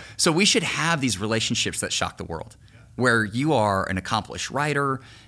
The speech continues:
Speaker 2: and, um, you've achieved some things in your life, and yet you still have your neighbor who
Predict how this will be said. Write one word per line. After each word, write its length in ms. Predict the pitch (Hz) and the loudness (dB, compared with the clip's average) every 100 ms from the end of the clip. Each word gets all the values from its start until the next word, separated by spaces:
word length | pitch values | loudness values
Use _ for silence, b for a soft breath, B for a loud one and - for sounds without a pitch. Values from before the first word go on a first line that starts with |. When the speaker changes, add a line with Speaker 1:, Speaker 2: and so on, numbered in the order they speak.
| B | B
Speaker 2:
and, 560 | 92 92 87 82 82 - - | -4 -2 -2 -4 -4 -6 -6
um, 460 | 87 85 80 80 - | -4 -4 -6 -6 -4
you've 180 | 107 | -4
achieved 300 | 98 - 120 | -2 -2 -2
some 140 | - 104 | -2 -4
things 180 | 95 87 | -4 -4
in 60 | |
your 100 | 85 | -6
life, 360 | 85 92 - - b b b b | -8 -12 -16 -20 b b b b
and 160 | 117 113 | 0 2
yet 160 | 113 104 | 0 0
you 80 | |
still 320 | 98 - 117 101 | -2 0 -2 -2
have 200 | 101 92 | -4 -4
your 100 | 87 | -4
neighbor 500 | 90 82 80 80 - | -4 -6 -8 -10 -10
who 500 | 101 90 82 78 78 | -6 -4 -4 -8 -12